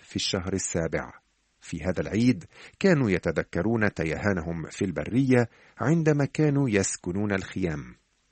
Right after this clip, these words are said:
ونبويا يشير العيد إلى الوقت الذي فيه يزيل الله خطيتهم بالكامل ويستعيد لهم المواعيد. ورسالة العبرانيين تقول إنهم ماتوا ولم ينالوا المواعيد،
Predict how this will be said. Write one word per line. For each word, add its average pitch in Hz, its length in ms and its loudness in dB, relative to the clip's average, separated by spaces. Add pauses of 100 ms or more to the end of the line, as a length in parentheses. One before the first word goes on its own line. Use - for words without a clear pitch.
(280)
ونبويا 104 840 4 (280)
يشير 104 460 2
العيد 101 420 2
إلى 90 120 -2
الوقت 98 500 0
الذي 92 300 0
فيه 95 520 0
يزيل 90 380 0
الله 87 400 2
خطيتهم 92 880 -2
بالكامل 131 720 0 (300)
ويستعيد 143 760 2
لهم 139 460 0
المواعيد. 139 600 -2 (1200)
ورسالة 85 640 0
العبرانيين 85 800 -2 (360)
تقول 156 640 2
إنهم 98 440 0
ماتوا 110 480 2
ولم 104 320 4
ينالوا 87 440 -2
المواعيد، 82 640 0